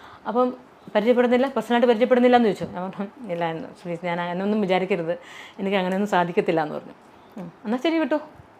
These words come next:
എന്ന് പറഞ്ഞു. "ആ, ശരി എന്നാൽ." അപ്പോൾ പുള്ളിക്കാരൻ്റെ മുഖമൊക്കെ പോയി. എന്നെ പെട്ടെന്ന്, ആ,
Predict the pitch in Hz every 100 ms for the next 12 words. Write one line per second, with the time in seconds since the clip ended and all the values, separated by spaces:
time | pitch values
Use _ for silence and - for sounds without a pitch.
0 | - - 226 175 151 - - - - 180
1 | - 185 180 160 147 - - 160 147 240
2 | 247 254 269 254 220 175 175 170 269 -
3 | - - - 262 233 226 233 233 240